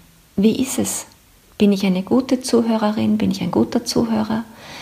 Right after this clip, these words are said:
Oder muss ich da noch sehr viel üben? Darf ich da noch sehr viel üben?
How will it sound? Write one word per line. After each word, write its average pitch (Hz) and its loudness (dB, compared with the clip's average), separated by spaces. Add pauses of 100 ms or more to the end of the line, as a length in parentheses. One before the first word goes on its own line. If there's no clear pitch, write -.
(360)
Oder 175 -2
muss 190 -2
ich 190 -6
da - -4
noch - -4
sehr - -2
viel 214 0
üben? 226 2
Darf - 2
ich - -4
da - -2
noch - -2
sehr - -2
viel - -2
üben? 190 0